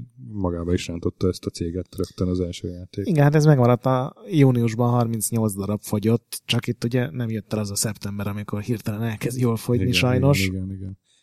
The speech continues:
Speaker 2: Egyébként
Speaker 1: És aztán
Speaker 2: nagyon jó játék.
Speaker 1: elege is lett Mechnernek a játékiparból ennek hatására.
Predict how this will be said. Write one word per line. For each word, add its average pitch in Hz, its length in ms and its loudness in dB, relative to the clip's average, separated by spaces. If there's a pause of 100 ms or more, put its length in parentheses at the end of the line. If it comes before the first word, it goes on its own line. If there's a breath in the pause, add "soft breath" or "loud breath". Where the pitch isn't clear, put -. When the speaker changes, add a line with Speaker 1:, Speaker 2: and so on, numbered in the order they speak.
(160)
Speaker 2:
Egyébként 175 220 -2
Speaker 1:
És 175 80 4
aztán 160 260 6
Speaker 2:
nagyon 131 240 6
jó 120 160 -4
játék. 123 420 -12
Speaker 1:
elege 98 320 2
is 90 120 -6
lett - 220 -10
Mechnernek 87 500 -4
a 95 100 4
játékiparból 92 2000 -4 (120)
ennek 92 280 -4
hatására. 101 640 -2